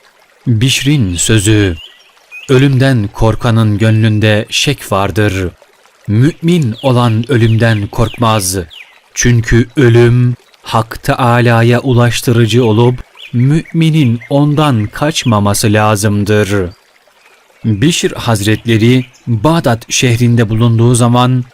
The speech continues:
Bişr yalın ayak yürüdüğü için hayvanat sokakta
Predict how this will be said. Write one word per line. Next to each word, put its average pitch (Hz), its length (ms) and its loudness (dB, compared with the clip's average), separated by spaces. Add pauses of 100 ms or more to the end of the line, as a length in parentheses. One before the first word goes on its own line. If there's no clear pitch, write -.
(220)
Bişr 117 460 -4 (120)
yalın 123 500 0
ayak 113 340 0
yürüdüğü 113 320 2
için 117 540 2 (240)
hayvanat 113 760 0 (260)
sokakta 139 800 -2